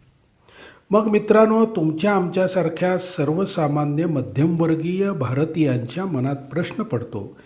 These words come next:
की मोदींनी मध्यमवर्गीयांना नेमकं काय दिलं? तर मित्रांनो, त्याचीच माहिती देणारा आजचा व्हिडिओ आहे, मोदींचा ध्यास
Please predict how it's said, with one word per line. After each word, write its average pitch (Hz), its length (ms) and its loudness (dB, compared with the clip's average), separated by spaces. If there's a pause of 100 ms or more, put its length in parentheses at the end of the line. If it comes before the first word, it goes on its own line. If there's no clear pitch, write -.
(160)
की 165 80 -2
मोदींनी 131 600 0 (260)
मध्यमवर्गीयांना 139 880 2
नेमकं 165 360 0
काय 220 220 0
दिलं? 127 280 -2 (840)
तर 214 100 6
मित्रांनो, 185 560 4 (200)
त्याचीच 208 420 -2
माहिती 135 360 0
देणारा 143 400 2
आजचा 131 300 -2
व्हिडिओ 120 340 0
आहे, 120 240 0 (240)
मोदींचा 151 500 2
ध्यास 139 380 -2